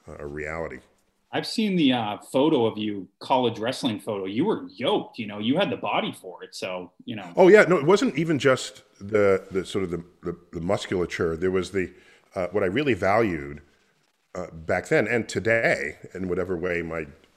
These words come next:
Speaker 1: <laughs> forty years older body than it was in that photo, um, uh, I valued the combination of strength, agility,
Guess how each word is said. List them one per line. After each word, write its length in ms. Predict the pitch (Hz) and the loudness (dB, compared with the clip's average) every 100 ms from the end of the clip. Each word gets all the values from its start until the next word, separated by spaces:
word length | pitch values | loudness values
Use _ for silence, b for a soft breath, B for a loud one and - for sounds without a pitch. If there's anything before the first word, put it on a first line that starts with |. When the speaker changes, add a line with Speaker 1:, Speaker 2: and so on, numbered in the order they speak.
| - | -20
Speaker 1:
<laughs> 380 | - - - - | -20 -20 -20 -20
forty 320 | - 135 135 | -2 0 2
years 300 | 117 117 117 - | 2 2 2 2
older 260 | 117 120 | 4 4
body 280 | 104 104 107 | 6 4 4
than 180 | 107 101 | 0 -2
it 80 | 95 | 0
was 200 | 101 95 | 0 0
in 80 | |
that 140 | 90 80 | -4 -4
photo, 400 | - 135 90 80 B B B - | -2 0 0 -2 B B B -6
um, 280 | 95 92 85 b b b | -4 -4 -6 b b b
uh, 140 | 101 104 | -6 0
I 80 | 107 | 0
valued 560 | 90 107 135 127 117 - _ - | 2 0 0 -2 -4 -8 _ -10
the 100 | 90 | -10
combination 880 | - - 147 131 95 135 - 78 73 - | -8 -8 -4 -2 -2 -4 -4 -10 -12 -12
of 100 | 82 | -12
strength, 760 | - - 101 98 - - - _ _ _ _ _ _ - | -10 -6 -4 -4 -6 -14 -20 _ _ _ _ _ _ -8
agility, 800 | 87 69 73 113 113 71 80 | -6 -6 -4 -2 -2 -2 -8